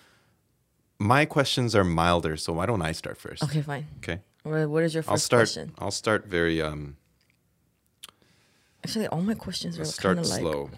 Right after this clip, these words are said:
Speaker 2: <laughs> My
Speaker 1: Okay.
Speaker 2: questions are <laughs>
Speaker 1: All right. Um, very mild.
Speaker 2: Mm-hmm.
Speaker 1: What's something you hate that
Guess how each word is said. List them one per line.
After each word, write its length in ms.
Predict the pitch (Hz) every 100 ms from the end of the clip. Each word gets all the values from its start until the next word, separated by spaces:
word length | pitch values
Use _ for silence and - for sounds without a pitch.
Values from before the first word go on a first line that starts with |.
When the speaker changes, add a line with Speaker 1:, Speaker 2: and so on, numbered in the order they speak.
| - - _ - -
Speaker 2:
<laughs> 200 | - 101 80 - _ _ _ _ _ _ _ _ _ _ - - 262 269 - 311 719
My 160 | 269 -
Speaker 1:
Okay. 120 | 254 -
Speaker 2:
questions 580 | 240 - 87 415 330 - -
are 60 | 392 - 403 - 359 - - - - - - - - -
<laughs> 100 | 370 831 - 320 - - - - _ _ _ _ -
Speaker 1:
All 100 | 90
right. 180 | 80 80 _ -
Um, 580 | 92 90 87 87 87 85 _ _ _ _ _ -
very 420 | 90 120 143 139
mild. 500 | 101 85 78 85 131 - _
Speaker 2:
Mm-hmm. 340 | 160 160 151 165 - _ _ _ _ _ _ _ _ _ _ _ _ _ _ _ _ _ _ _ _ _ _ _ _ _ _
Speaker 1:
What's 340 | 120 113 147 -
something 420 | 135 135 135 127
you 120 | 104
hate 420 | 95 104 107 -
that 240 | - 85